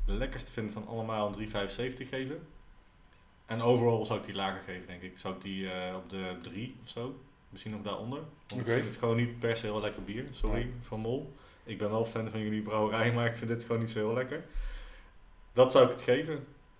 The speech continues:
Speaker 1: En dan
Speaker 2: En dan wat?
Speaker 1: Eikels.
Speaker 2: Eikels.
Speaker 1: Ja.
Speaker 2: Die vallen nu uit de boom natuurlijk.
Speaker 1: Zeker.
Speaker 2: Oké, dan is het nu tijd, eh, voor het bier wat ik heb meegenomen voor de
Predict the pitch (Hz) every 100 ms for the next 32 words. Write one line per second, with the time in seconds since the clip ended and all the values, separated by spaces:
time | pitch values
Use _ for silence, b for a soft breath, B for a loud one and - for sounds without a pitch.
0 | - 127 117 113 113 113 113 110 123 -
1 | - 117 131 135 - - - - - -
2 | 139 110 95 - - 107 107 - b b
3 | b b b b 107 113 107 117 110 98
4 | 117 120 117 95 - - 110 - - -
5 | - - - - - 147 156 139 135 127
6 | 143 156 143 127 127 123 113 120 113 127
7 | 120 131 131 104 101 101 95 98 95